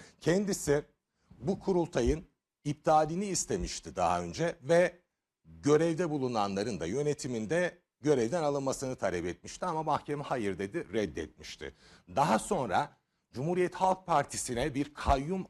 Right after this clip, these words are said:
atanacağı iddiaları vardı. Bunun önüne geçmek için de geçtiğimiz günlerde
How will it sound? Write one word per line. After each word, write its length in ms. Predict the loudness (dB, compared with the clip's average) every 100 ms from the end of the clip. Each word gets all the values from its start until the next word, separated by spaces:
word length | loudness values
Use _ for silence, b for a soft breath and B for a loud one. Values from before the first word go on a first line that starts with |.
| -8
atanacağı 720 | -10 -4 -4 -4 0 4 4
iddiaları 640 | 2 2 6 6 6 0 0
vardı. 400 | 0 0 -6 -10
Bunun 280 | -6 -4 -4
önüne 380 | -4 -6 -4 -2
geçmek 420 | -2 -2 -6 -6
için 320 | -6 -6 -4
de 180 | -2 -4 _ _ _ _ _ _ _ _ _ _ _ -4
geçtiğimiz 600 | -4 -2 -2 0 0 -4
günlerde 720 | -4 -2 0 0 0 -2 -2